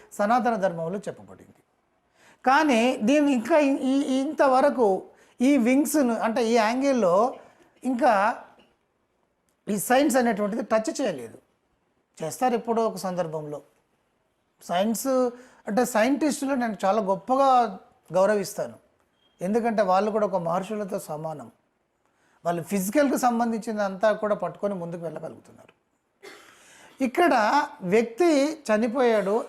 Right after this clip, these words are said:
ఆ ఎనర్జీ అనేటువంటి సృష్టిలో, ఆ, వెళ్ళి ఉంటుంది, విసర్జించబడి ఉంటుంది, బహిర్ముఖమై ఉంటుంది. So ఆ ఎనర్జీ ఇంకొక జన్మ తీసుకొని వస్తుంది.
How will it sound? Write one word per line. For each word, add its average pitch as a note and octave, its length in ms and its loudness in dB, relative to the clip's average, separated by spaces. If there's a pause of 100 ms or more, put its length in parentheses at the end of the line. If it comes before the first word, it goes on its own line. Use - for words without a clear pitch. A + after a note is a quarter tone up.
ఆ G3+ 100 2
ఎనర్జీ G#3 480 0
అనేటువంటి G3 600 -4
సృష్టిలో, E3+ 680 -6 (500)
ఆ, F#3+ 100 0 (880)
వెళ్ళి A3+ 320 4
ఉంటుంది, F#3+ 680 -2 (540)
విసర్జించబడి A3+ 760 0
ఉంటుంది, E3 580 -8 (600)
బహిర్ముఖమై A3+ 720 2
ఉంటుంది. E3+ 680 -4 (580)
So D4+ 120 2
ఆ C4 260 6
ఎనర్జీ C#4 480 2
ఇంకొక B3+ 360 0
జన్మ A3+ 260 -2
తీసుకొని A3 440 -6
వస్తుంది. A2+ 400 -12